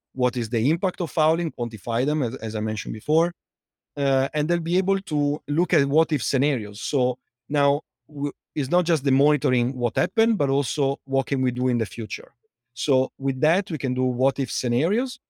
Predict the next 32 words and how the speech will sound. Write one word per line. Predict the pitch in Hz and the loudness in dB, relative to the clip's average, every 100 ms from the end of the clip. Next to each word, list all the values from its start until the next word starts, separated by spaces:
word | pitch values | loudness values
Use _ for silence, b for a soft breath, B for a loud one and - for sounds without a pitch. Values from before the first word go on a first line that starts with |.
| _ _ | _ _
Uh, | - 127 | -2 -2
what | 127 131 | 2 2
if | 131 - | 2 2
I | |
increase | 120 120 120 | 0 -2 -6
production? | - 117 160 - 175 180 170 | -4 -4 -4 -4 -4 -4 -2
What | 117 113 | -2 -2
if | - | -2
I | 117 | -4
decrease | 113 113 160 175 | -4 -6 -6 -6
production? | - 160 156 - 147 139 | -4 -2 -2 -2 -4 -2
What | 127 123 123 | -2 -2 -2
if | 120 | -6
I | |
take | 110 120 - | -6 -8 -4
one | 127 | -4
heat | 131 | -2
exchanger | 131 - 131 123 | -4 -6 -6 -6
offline? | 110 - 143 160 160 127 | -6 -2 0 2 0 -2
What's | 113 - | -4 -4
gonna | 131 113 | -4 -2
happen | 117 113 110 | -2 -4 -8
to | 113 | -6
the | 107 | -4
rest | 123 147 170 | -2 -2 -4
of | |
my | 143 143 | -4 -2
network? | 143 - 143 147 - _ _ _ _ - | -4 -4 -4 -6 -10 _ _ _ _ -4
Uh, | 123 120 | 0 0
how | 104 135 135 | 2 2 2
is | 120 | 2
gonna, | 127 123 120 | 2 2 2